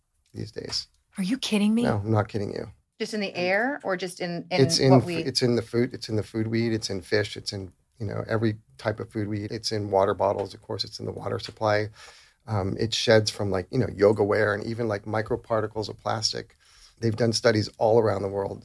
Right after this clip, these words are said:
Speaker 1: um, and it shows up in people's feces.
Speaker 2: That's crazy.
Speaker 1: Yeah.
Speaker 2: I know. You don't, you don't realize. Okay. Give me a step by step of when someone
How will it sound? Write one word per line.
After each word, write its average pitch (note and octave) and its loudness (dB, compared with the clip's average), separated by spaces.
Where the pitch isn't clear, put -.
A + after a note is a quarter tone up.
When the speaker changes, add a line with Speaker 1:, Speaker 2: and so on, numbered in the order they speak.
Speaker 1:
um, G#2 -12
and G#2+ -12
it - -10
shows A2+ -8
up A2+ -10
in A2 -16
people's G#2+ -14
feces. - -10
Speaker 2:
That's A#3+ -10
crazy. G3+ -14
Speaker 1:
Yeah. - -14
Speaker 2:
I A3 0
know. G#3+ 2
You G3 2
don't, A#3 2
you G#3+ 2
don't A#3+ 4
realize. G3 2
Okay. - 6
Give A#3+ 6
me C#4 8
a B3+ 10
step - 2
by F#3 6
step D#3 2
of E3 2
when G3+ 6
someone F3 4